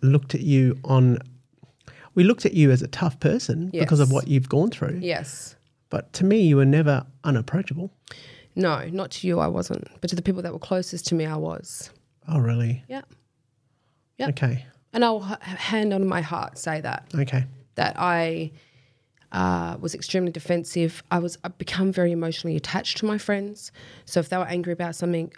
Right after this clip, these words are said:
Speaker 2: I'd be angry at it, and then they'd get over it, and I'd still be angry at it, and I'd be like, "Why can't you be angry? You should still be angry." And then they felt like they had to take on board what I was
Speaker 1: Yeah.
Speaker 2: saying.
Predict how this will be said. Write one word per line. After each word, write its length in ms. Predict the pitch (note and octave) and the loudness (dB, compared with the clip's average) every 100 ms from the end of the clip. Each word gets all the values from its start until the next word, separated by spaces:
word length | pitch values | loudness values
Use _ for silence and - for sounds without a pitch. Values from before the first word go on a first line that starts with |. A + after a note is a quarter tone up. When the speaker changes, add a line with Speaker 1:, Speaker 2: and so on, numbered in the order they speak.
| _ | _
Speaker 2:
I'd 160 | F3 F3 | -2 0
be 80 | F3 | 0
angry 220 | D#3+ D#3+ | -2 -2
at 100 | D#3+ | -4
it, 140 | D#3+ - | -6 -4
and 100 | E3+ | -2
then 80 | E3 | 0
they'd 180 | E3+ D#3+ | -2 -2
get 140 | D#3+ | -2
over 220 | E3 E3+ | -2 -2
it, 20 | |
and 100 | D3 | -4
I'd 80 | D#3+ | -4
still 160 | - F3 | -6 -6
be 80 | E3 | -4
angry 180 | E3 D#3+ | -4 -4
at 20 | |
it, 40 | |
and 60 | D3+ | -6
I'd 60 | |
be 60 | D#3+ | -8
like, 100 | D#3+ | -10
"Why 260 | E3+ F3 F3 | -6 -6 -6
can't 240 | - E3+ | -6 -6
you 100 | E3 | -6
be 160 | E3+ E3+ | -6 -6
angry? 240 | E3 E3 - - - | -4 -6 -6 -20 -14
You 140 | - A#3+ | -4 -2
should 200 | G3 D#3+ | -2 -6
still 240 | - A#3+ | -6 -6
be 160 | A3+ G#3+ | -6 0
angry." 400 | A3+ A3 G#3+ - - - - _ _ | 2 4 2 0 -12 -18 -20 _ _
And 160 | G3 G3 | -2 0
then 80 | F#3+ | 0
they 100 | F3 | -2
felt 240 | F3+ G3+ | -2 -2
like 160 | F3+ E3+ | -2 -6
they 80 | |
had 160 | E3+ F3 | -6 -6
to 80 | - | -10
take 300 | - F#3 F3+ | -8 -8 -4
on 100 | E3+ | -4
board 200 | F3 E3+ | -2 -2
what 100 | E3+ | 0
I 160 | F#3 A#3+ | 0 0
was 140 | F3+ | 0
Speaker 1:
Yeah. 180 | C#3 B2+ | 2 4
Speaker 2:
saying. 300 | B2 A#2 | 2 -2